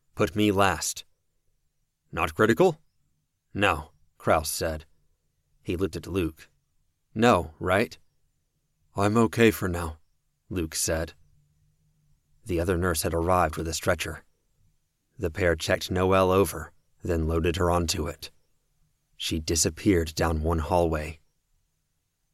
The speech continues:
Kraus sank into his seat. It was out of his hands now. He could finally let himself relax just a little. Finally, "Sir?" It was the intercom by the camera.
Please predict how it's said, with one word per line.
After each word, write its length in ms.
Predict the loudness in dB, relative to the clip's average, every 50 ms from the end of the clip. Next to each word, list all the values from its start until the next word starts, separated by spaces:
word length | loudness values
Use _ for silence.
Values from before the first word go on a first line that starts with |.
| _ _ _ _ _ _
Kraus 420 | -8 -4 -2 -2 0 -2 -4 -6
sank 360 | -6 -6 -4 -4 -4 -4 -6
into 220 | -8 -6 -4 -4 -4
his 160 | -2 -2 -2
seat. 440 | -2 -2 -2 -2 -4 -6 -12 -16 -18 _ _ _ _ _ _ _ _ _ _ _ _ _ _ _ _ _ _
It 180 | -14 -10 -8 -6
was 120 | -6 -4
out 180 | -2 -2 0 0
of 120 | 0 0
his 180 | -2 -2 -4 -2
hands 460 | -2 0 2 2 2 2 0 -2 -2
now. 380 | -4 -4 -4 -4 -6 -8 -10 -16 _ _ _ _ _ _ _ _ _ _ _ _ _ _ _ _ _
He 100 | -4 -2
could 140 | -2 -4 -6
finally 420 | -8 -4 -2 0 0 2 2 2 4
let 220 | 4 4 2 2
himself 420 | 0 -2 -2 0 0 -2 -2 -2
relax 460 | -4 -4 -2 -2 -2 -2 -2 -4 -6 -6
just 260 | -4 -4 -4 -2 -2
a 60 | -2
little. 400 | -2 0 -2 -2 -2 -4 -6 -10 -14 -20 _ _ _ _ _ _
Finally, 680 | -16 -8 -4 -2 0 2 2 2 2 0 0 -2 -6 _ _ _ _ _ _ _ _ _ _ _ _ _ _ _ _
"Sir?" 460 | -10 -4 0 2 4 4 4 2 0 -4 _ _ _ _ _ _ _ _ _ _ _ _ _ _ _ _ _ _ _ _ _ _ -12
It 200 | -12 -10 -6 -4
was 140 | -4 -4
the 140 | -2 -2 -2
intercom 520 | 0 0 0 -2 -2 -2 -2 -2 -2 -2 0
by 140 | 0 0
the 120 | 0 -2 -4
camera. 500 | -4 -2 -2 0 0 0 -2 -4 -6